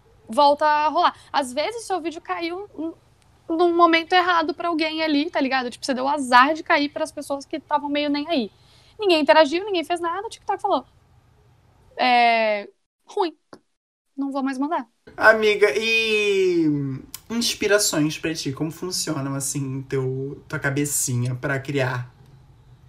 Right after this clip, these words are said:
Speaker 1: Cara, tudo, tudo, absolutamente tudo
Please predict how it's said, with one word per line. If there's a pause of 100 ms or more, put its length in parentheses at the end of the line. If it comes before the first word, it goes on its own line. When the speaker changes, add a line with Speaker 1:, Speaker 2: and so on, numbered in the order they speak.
Speaker 1:
Cara, (140)
tudo, (120)
tudo,
absolutamente
tudo